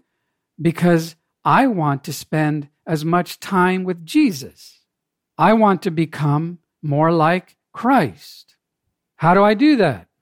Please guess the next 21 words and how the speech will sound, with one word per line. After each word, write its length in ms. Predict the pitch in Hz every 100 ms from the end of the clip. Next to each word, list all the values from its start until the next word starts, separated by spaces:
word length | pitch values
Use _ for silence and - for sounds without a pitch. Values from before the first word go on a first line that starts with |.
| _ _ _ -
I 320 | 160 160 170 -
hang 280 | 151 175 202
out 260 | 302 277
with 180 | 208 190
him. 300 | 180 139 101 _ _ _ _ _
I 240 | - 139 175
talk 420 | 214 262 285 285
to 200 | 220 190
him. 300 | 156 110 110 _ _ _
I 240 | - 175 254
talk 340 | 208 247 240
constantly 640 | - 233 277 - 247 247
to 120 | 233 220
Jesus. 520 | 226 262 226 151 - -
Some 240 | - 254 277
people 260 | 285 254
think 260 | 262 247 202
prayer 440 | - 220 240 233
is 180 | 208 - -
some 320 | - 226 196
formulated 1120 | - 175 208 233 233 220 214 220 220 208 196